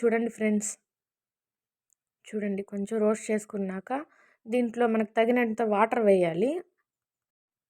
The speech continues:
నేనైతే వన్ గ్లాస్ వేసాను, అంటే మీకు తెలుస్తుందన్నమాట ఎంత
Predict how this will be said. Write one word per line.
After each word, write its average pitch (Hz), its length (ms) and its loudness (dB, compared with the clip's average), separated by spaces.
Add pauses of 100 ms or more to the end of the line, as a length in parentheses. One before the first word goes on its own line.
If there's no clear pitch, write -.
(180)
నేనైతే 240 400 0
వన్ 226 180 2
గ్లాస్ 226 280 4
వేసాను, 208 420 -2 (320)
అంటే 247 240 -2
మీకు 254 320 0
తెలుస్తుందన్నమాట 202 840 -2 (400)
ఎంత 214 160 -4